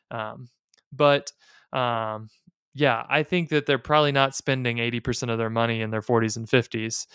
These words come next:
So it's not eighty percent consumption, which means they might not need that much. But one thing that we do when we work with a family is we are very careful to boil a family's budget down to what does this family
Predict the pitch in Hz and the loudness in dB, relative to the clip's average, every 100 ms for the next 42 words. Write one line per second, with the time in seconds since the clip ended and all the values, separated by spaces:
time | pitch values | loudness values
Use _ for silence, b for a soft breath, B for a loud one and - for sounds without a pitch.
0 | B B - 135 117 110 117 - _ _ | B B -4 2 4 2 -2 -10 _ _
1 | _ _ _ 151 127 147 139 139 139 143 | _ _ _ -4 -2 2 4 4 4 2
2 | 139 - 123 135 123 135 123 127 117 - | 2 0 0 -2 -4 -6 -2 -2 -2 -6
3 | 120 117 - 127 117 143 160 147 131 123 | -6 -8 -6 -6 -4 0 2 2 0 -4
4 | 117 117 - - - - _ b b b | -6 -8 -12 -14 -16 -16 _ b b b
5 | b b 143 147 147 147 - _ _ _ | b b 0 4 4 2 -6 _ _ _
6 | 151 160 190 196 175 143 139 156 139 135 | 0 0 2 2 4 2 4 2 2 2
7 | 131 139 160 143 139 139 135 131 135 131 | 4 2 -2 -2 2 6 4 4 2 2
8 | - 135 120 123 127 143 143 135 127 - | 0 0 2 2 2 2 2 2 2 -8
9 | 143 151 156 151 147 - - 139 139 139 | 0 2 4 2 0 -8 -4 0 4 4
10 | 135 135 131 156 160 156 160 151 147 - | 2 0 0 4 4 4 2 2 2 2
11 | 143 123 131 139 143 139 - 143 135 135 | -2 0 4 6 6 4 2 0 0 -2
12 | 123 117 131 131 123 120 - 113 113 117 | -4 -2 2 2 2 -4 -2 -2 -2 -2
13 | 120 b b b b - 135 127 170 175 | -6 b b b b -2 0 4 4 4
14 | 151 131 151 - - 143 139 135 135 | 0 4 2 2 -2 2 2 0 -4